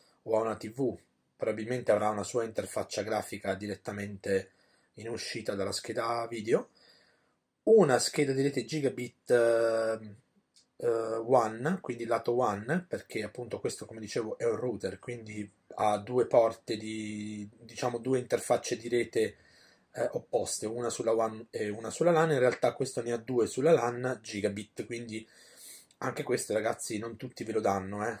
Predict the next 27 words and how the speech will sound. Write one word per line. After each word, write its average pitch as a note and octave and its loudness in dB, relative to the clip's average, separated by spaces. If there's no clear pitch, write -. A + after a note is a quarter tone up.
come, G2+ -2
come, G2 -6
eh, G2+ -4
diciamo, G#2 -8
dotazioni A2+ 0
di, G#2 -4
di A2+ -14
comunicazione, G#2+ -4
di G2 -6
schede G#2+ -6
di B2 -4
rete, G#2 0
non A2 -6
tutti - -12
i G#2+ -4
nas A2 -2
ce - -4
l'hanno. F#2 -8
Questo - -10
ne G#2+ -6
ha G#2+ -2
due C#3 6
lan A2+ 0
Gigabit C#3 -4
e - 2
una A2 -2
wan. F#2 -2